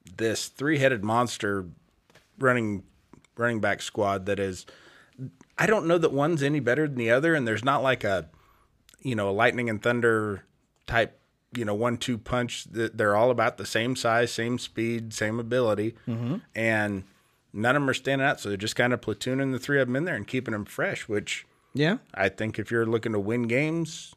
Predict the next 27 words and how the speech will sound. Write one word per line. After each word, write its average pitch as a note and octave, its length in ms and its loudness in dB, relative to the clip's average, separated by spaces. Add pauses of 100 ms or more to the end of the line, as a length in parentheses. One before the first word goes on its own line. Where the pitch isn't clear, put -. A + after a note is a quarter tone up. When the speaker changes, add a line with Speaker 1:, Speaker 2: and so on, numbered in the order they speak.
(120)
Speaker 1:
that's, - 560 -4 (580)
you A#2 160 -6
know, G2+ 240 -4 (260)
gonna A2 220 -2
work A2+ 180 0
in A2+ 60 -4
their A2+ 140 0
advantage, A#2 420 -2
and A2+ 80 -2
they've G#2+ 100 -2
got G#2+ 140 0
a G#2 40 0
very A2+ 220 2
mobile A2+ 360 2
quarterback B2 680 0
in, A2 240 -6
uh, G#2 120 -4
Skylar A2 440 0
Thompson, C3 460 -2
who's, G2+ 380 -6 (520)
you E3+ 100 4
know, A#2+ 120 6
he C#3+ 120 2
can C#3+ 340 0
throw D#3 200 4
the D#3 80 0
ball. D3 320 2